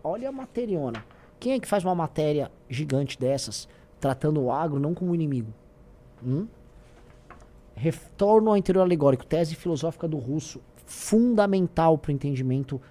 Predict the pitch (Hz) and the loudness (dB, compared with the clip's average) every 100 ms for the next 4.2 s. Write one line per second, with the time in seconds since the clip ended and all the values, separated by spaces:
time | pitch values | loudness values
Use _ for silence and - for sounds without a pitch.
0 | - - 120 131 - 131 131 127 123 120 | -14 -8 -2 -2 -2 -6 -6 -4 -2 -2
1 | 120 - - - 127 123 123 147 143 131 | -6 -20 -20 -10 -8 -6 -6 -4 -2 -4
2 | - 151 160 160 - - - - 143 135 | -4 0 0 -2 -20 -18 -12 -6 -4 -4
3 | - 143 135 123 - 135 131 123 - 131 | -2 -4 -2 -4 -4 -4 -2 -4 -8 -8
4 | 123 98 | -6 -8